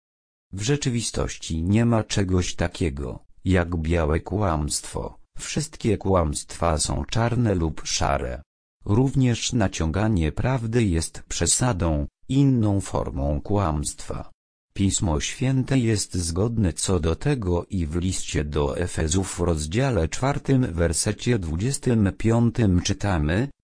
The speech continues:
„Przetoż złożywszy kłamstwo, mówcie prawdę, każdy z bliźnim swoim”. Kolosensów, rozdział trzeci, werset dziewiąty mówi: „Nie kłamcie jedni przeciwko drugim,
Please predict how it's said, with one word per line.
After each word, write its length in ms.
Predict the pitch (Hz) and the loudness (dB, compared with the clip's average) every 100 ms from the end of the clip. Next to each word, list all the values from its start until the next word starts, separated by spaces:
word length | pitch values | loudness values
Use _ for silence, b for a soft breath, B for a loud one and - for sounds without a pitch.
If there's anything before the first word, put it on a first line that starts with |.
| _ | _
„Przetoż 580 | - 127 - 107 - - | -2 -2 0 0 -2 -4
złożywszy 840 | 82 85 90 98 139 - - 92 | -4 0 0 2 0 -2 -2 -2
kłamstwo, 680 | - 95 90 78 71 - 87 | 0 2 2 2 -2 -2 0
mówcie 460 | 85 87 78 - 101 | 2 2 0 -4 -2
prawdę, 640 | - 123 120 78 76 71 - _ - | 0 0 0 -2 -2 -2 -6 _ -4
każdy 520 | 139 147 120 110 104 | -2 0 0 0 0
z 120 | 87 | 0
bliźnim 680 | 82 120 151 95 85 82 73 | -2 0 0 2 2 2 0
swoim”. 600 | - - - 71 62 - _ _ _ _ | -4 -4 -4 -4 -6 -10 _ _ _ _
Kolosensów, 920 | - 92 80 - 101 107 98 104 90 | 0 2 2 2 2 2 0 -2 -2
rozdział 640 | 87 98 101 92 92 92 92 | -2 0 0 0 2 2 0
trzeci, 500 | - 107 101 90 90 | -2 -2 -2 -2 -2
werset 540 | 104 90 - 113 92 | -2 -2 0 0 0
dziewiąty 720 | 73 80 78 110 117 117 - | -2 -4 0 2 2 2 0
mówi: 540 | 80 117 139 123 120 - _ _ | 0 0 0 0 -2 -4 _ _
„Nie 260 | 98 98 101 | 0 2 2
kłamcie 640 | - 113 117 110 - - | 0 0 0 -2 -2 0
jedni 460 | 95 131 123 139 127 | 2 2 2 2 2
przeciwko 680 | - - - 104 - 95 87 | 0 -6 -4 -4 -2 0 0
drugim, 640 | 90 139 98 82 64 60 | 2 0 0 -2 -4 -8